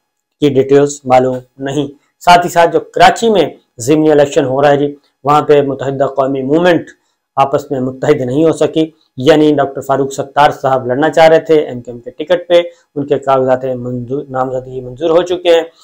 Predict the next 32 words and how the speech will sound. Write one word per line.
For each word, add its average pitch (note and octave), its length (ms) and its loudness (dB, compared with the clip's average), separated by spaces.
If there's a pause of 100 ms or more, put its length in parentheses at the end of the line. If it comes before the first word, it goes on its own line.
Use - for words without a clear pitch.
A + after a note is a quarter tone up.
(260)
लेकिन D#3+ 540 0 (260)
उनकी D#3 280 -4
खालिद C3+ 320 -2
मकबूल C3+ 300 -8
सदीक C#3 340 -6
साहब C3 200 -8
से C3+ 140 -10
मुलाकात B2+ 600 0
जो C3 80 -2
है, C3 180 -6 (460)
मुलाकातें D#3+ 560 2
बल्कि C3+ 260 -2
कहना B2+ 280 -4
चाहिए, B2+ 260 -2
वो C#3 140 2
भी F3+ 120 2
बेसूद F3 440 2
रहीं E3+ 280 2 (340)
और C#3 200 0
उनको D3 280 -2
अभी D3 260 0
तक - 440 0
एमक्यूएम C3+ 420 -4
ने D3 300 -2 (400)
कबूल C3+ 640 -2
नहीं C3 340 -4
किया E3+ 240 4 (300)
और C3 380 -2 (100)
अपना D#3 500 -2 (260)
कैंडिडेट C3 720 -2
एमक्यूएम C3+ 360 -4
ने B2 200 -8